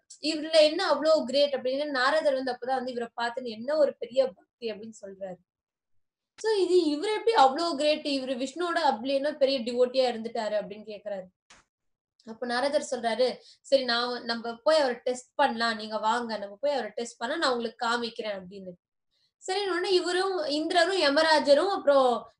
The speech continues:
ஆ, நாரதர் எல்லாருமே ரெடியா இருக்காங்க. இவங்க எல்லாருமே கீழே போறாங்க. So முதல்ல வந்து, ஆ, இந்திரர் வந்து ஒரு, ஒரு வயசான,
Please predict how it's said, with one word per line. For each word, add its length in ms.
ஆ, 160
நாரதர் 460
எல்லாருமே 440
ரெடியா 280
இருக்காங்க. 360
இவங்க 180
எல்லாருமே 380
கீழே 200
போறாங்க. 380
So 340
முதல்ல 220
வந்து, 300
ஆ, 300
இந்திரர் 480
வந்து 240
ஒரு, 560
ஒரு 220
வயசான, 880